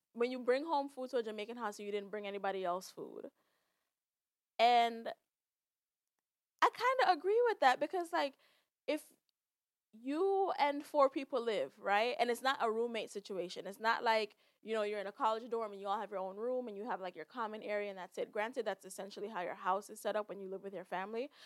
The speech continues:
But it's, like, your actual family, like, your brother, your sister, them, your mother, your father,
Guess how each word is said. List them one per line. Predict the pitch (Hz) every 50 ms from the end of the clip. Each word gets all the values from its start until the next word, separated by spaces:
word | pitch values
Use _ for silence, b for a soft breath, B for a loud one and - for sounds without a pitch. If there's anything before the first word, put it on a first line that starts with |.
| B B -
But | 247 254
it's, | 269 -
like, | 277 269 269 262
your | 226 -
actual | - 226 240 - - - 254 240
family, | 233 - 254 254 240 220 202 190
like, | 185 180 190 190
your | - 277
brother, | 220 214 214 226
your | 220 214
sister, | 226 - 233 247 - -
them, | 202 208 202
your | 190 190
mother, | 202 202 202 202 196
your | 190 208
father, | - - 208 208 202 196 202 196 196 190